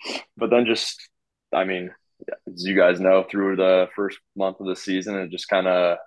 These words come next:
I kinda hit a wall. Um, I was getting hit around, wasn't really sure what was going on. Um, you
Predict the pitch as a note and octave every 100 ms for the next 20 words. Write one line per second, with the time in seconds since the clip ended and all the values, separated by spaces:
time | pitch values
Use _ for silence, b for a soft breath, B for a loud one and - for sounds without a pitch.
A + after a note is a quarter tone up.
0 | _ - - F#2 F#2 F#2+ E2+ F2 F#2 G2+
1 | G2 F2 F2 E2+ E2+ F2 E2+ G2 F2 F#2
2 | F#2+ F#2 F#2 F#2 F#2 F2+ F2 _ _ _
3 | _ _ _ - G2 F#2 F#2+ F#2 G2 F#2
4 | F2+ F#2+ F#2 F2+ F#2 F#2 F#2 F2 _ _
5 | - E2+ E2+ E2+ F2 F2